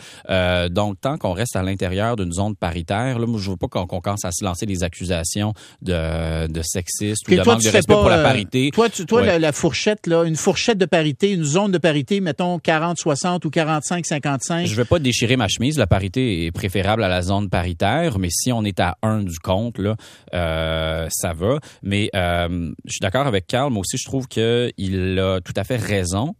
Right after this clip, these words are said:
Speaker 1: d'avoir dégommé Madame Chassé. Ça peut sembler évident de dire ça, mais reportons-nous, là, juste au bilan de fin d'année.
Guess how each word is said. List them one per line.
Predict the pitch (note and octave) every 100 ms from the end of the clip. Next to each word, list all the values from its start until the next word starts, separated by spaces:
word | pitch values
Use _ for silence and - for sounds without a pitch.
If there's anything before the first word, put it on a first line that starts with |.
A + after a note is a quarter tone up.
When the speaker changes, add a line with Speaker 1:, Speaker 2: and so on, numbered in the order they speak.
| _ -
Speaker 1:
d'avoir | F2+ F2+ F#2+
dégommé | F#2 F#2 F#2
Madame | B2 F#2+ F#2
Chassé. | - F2 E2+ - C3 E3+ - - _
Ça | -
peut | A#2 G3+
sembler | E3+ A#2 D#3 -
évident | B2+ G#2 G2 D3+ A3
de |
dire | A#2+ A2
ça, | - D#3 G3+ - - _ -
mais | A2 A#2+ B2 F#2+ - _ _
reportons-nous, | G#2 A#2+ D#3+ G#3+ - G3 B2 B2+ G#3
là, | G3 F3+
juste | C3+ D3+ G3 -
au | C3+
bilan | G#2 A#2 B2+ D3+ G#3+
de | B2+
fin | F#2+ - E3+
d'année. | D#3+ G2 F2+ G#2+